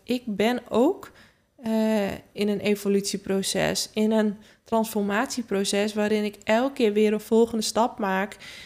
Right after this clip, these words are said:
en delen loslaat die niet meer bij mij passen. En er weer nieuwe delen in mijzelf wakker worden, nieuwe informatie, nieuw bewustzijn, waarin ik weer nog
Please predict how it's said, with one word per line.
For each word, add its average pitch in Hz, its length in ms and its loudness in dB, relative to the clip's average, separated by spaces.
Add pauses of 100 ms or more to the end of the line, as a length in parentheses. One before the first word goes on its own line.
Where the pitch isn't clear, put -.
(240)
en 214 520 -2 (1400)
delen 214 520 2
loslaat 214 840 0
die 233 280 2
niet 285 160 2
meer 226 160 0
bij 220 180 2
mij 208 120 0
passen. 226 500 0 (380)
En 294 240 0
er 277 100 0
weer 240 160 2
nieuwe 233 540 2 (140)
delen 226 360 2
in 220 140 -4
mijzelf 220 480 0
wakker 247 380 2
worden, 190 400 2
nieuwe 214 280 4
informatie, 208 800 0
nieuw 202 200 2
bewustzijn, 185 880 0 (360)
waarin 214 400 0
ik 220 160 -2
weer 202 480 0 (600)
nog 214 640 0